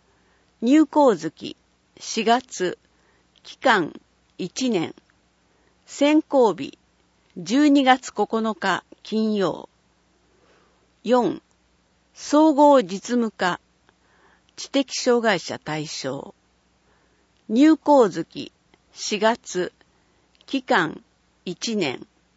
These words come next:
選考日、十二月十一日日曜。五、就業支援課。精神障害者、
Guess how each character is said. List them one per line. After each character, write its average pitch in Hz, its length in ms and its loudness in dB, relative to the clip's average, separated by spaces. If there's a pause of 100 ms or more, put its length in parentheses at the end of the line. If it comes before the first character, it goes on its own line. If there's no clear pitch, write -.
(640)
選 302 380 2
考 254 320 2
日、 - 240 -10 (720)
十 285 300 2
二 294 140 6
月 262 380 0
十 240 280 -2
一 247 240 -6
日 208 480 -6 (100)
日 185 420 -6
曜。 175 320 -4 (920)
五、 196 400 4 (1400)
就 311 420 2
業 294 300 4
支 214 220 -6
援 226 260 -2
課。 190 240 -4 (1120)
精 302 300 0
神 302 300 4
障 262 280 -2
害 214 220 0
者、 - 300 -8